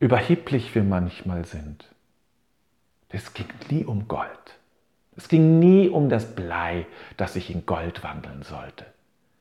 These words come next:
Zumindest nicht auf der tieferen Ebene. Auch in der Alchemie gab es verschiedene Strömungen und oberflächlichere, von denen möchte ich hier nicht sprechen, aber andere, die wirklich das als eine spirituelle Übung aufgefasst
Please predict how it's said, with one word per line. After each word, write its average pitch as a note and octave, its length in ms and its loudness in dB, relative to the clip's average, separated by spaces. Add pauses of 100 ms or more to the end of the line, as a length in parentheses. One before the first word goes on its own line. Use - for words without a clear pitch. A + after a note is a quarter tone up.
(540)
Zumindest G#2 460 0
nicht C#3 300 2 (380)
auf - 120 -10
der F#2 140 -6
tieferen A2+ 440 2
Ebene. D#2+ 480 -6 (1300)
Auch A2 180 4
in A#2 80 0
der G#2 100 4
Alchemie G#2+ 440 4
gab D#2+ 200 0
es E2 120 -4
verschiedene F2 500 -4
Strömungen D2+ 560 -2
und D#2 140 -8
oberflächlichere, F2+ 880 0 (180)
von C#3 140 4
denen C3+ 240 8
möchte A#2+ 200 2
ich - 60 -4
hier A2 100 2
nicht F#2 140 0
sprechen, G#2 440 -2 (540)
aber F#2 260 0
andere, G#2 420 4
die F#2+ 220 -2
wirklich A2 360 4
das G2+ 200 -6
als F#2+ 180 -6
eine F2+ 160 -2
spirituelle C#3+ 800 -4
Übung A#2+ 500 -2
aufgefasst - 680 -12